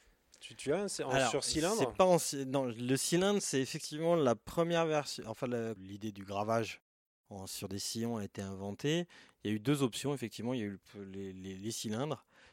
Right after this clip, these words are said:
Speaker 2: qui ont été les tout premiers, mais on a vite arrêté. Donc, c'est une belle rareté qu'il a, ton papa, parce que les cylindres,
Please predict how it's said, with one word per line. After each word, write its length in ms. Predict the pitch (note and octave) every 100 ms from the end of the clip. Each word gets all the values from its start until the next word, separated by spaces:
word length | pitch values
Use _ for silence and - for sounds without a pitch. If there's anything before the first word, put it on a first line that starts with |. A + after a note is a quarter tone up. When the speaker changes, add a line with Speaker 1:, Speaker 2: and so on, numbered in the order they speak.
| -
Speaker 2:
qui 120 | -
ont 20 |
été 140 | F#2+ G#2+
les 100 | G2
tout 140 | D3+
premiers, 480 | - B2 G#2+ C3 D#3+ _ _ _ _
mais 120 | - G2+
on 100 | F#2+
a 80 |
vite 240 | F2+ D3 D3
arrêté. 380 | A#2+ G2+ - C#3
Donc, 160 | A#2
c'est 100 | -
une 60 | F#2
belle 160 | C#3+
rareté 360 | C#3+ C3+ - B2+
qu'il 240 | - G2+
a, 80 | A#2
ton 160 | - A2
papa, 300 | F#2+ - D3
parce 180 | A#2+ -
que 380 | G2+ F#2 F#2 F#2
les 120 | F#2
cylindres, 500 | - F#2 A2 D#3 B2